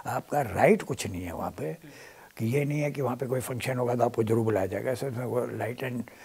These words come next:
Speaker 1: वो श-, शो होता है लाल किले में, तो ये थोड़ी है कि डालमिया भारत ग्रुप के लोगों को पास मिल जाते हैं कि आप जाके बुलाइए, या पास दे देते हैं कि आप किसी मर्जी को बुला लीजिए,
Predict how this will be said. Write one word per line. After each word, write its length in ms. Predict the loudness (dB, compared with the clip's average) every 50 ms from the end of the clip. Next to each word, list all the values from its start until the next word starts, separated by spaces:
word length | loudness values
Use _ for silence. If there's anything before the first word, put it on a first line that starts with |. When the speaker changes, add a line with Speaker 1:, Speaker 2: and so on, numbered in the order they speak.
| -16 -16 -16 -16 -10 -6
Speaker 1:
वो 260 | -4 -4 -2 -2 -4 -6
श-, 340 | -8 -8 -8 -8 -6 -6
शो 260 | -6 -4 0 2 4 6
होता 260 | 6 4 4 4 4
है 120 | 6 6
लाल 220 | 6 4 4 4 2
किले 180 | 0 0 2
में, 160 | 2 2 0
तो 120 | 0 0 2
ये 140 | 2 2 2
थोड़ी 260 | 2 2 2 2 4
है 100 | 2 2
कि 120 | 2 2
डालमिया 300 | 2 2 2 2 2 4
भारत 240 | 4 6 6 4 4
ग्रुप 260 | 2 0 -2 -2 -2
के 100 | -4 0
लोगों 220 | 2 2 2 2 2
को 140 | 0 0
पास 460 | 0 -2 -6 -6 -4 -4 -4 -4 -2 -2
मिल 140 | -2 2
जाते 260 | 4 4 4 4 2 -2
हैं 80 | 0
कि 60 | 2
आप 120 | 0 2 2
जाके 280 | 2 0 0 0 0
बुलाइए, 380 | -2 0 2 2 4 2 2 2
या 180 | 2 2 2 2
पास 260 | 2 0 0 0 0
दे 140 | 0 -2 -2
देते 240 | -2 -4 -6 -6
हैं 80 | -8 -6
कि 60 | -4
आप 140 | -4 -4 -6
किसी 340 | -8 -10 -10 -10 -8 -8 -6
मर्जी 260 | -6 -6 -6 -6 -6
को 120 | -4 -4
बुला 180 | -4 -4 -4 -4
लीजिए, 320 | -4 -4 -2 -2 -2 -4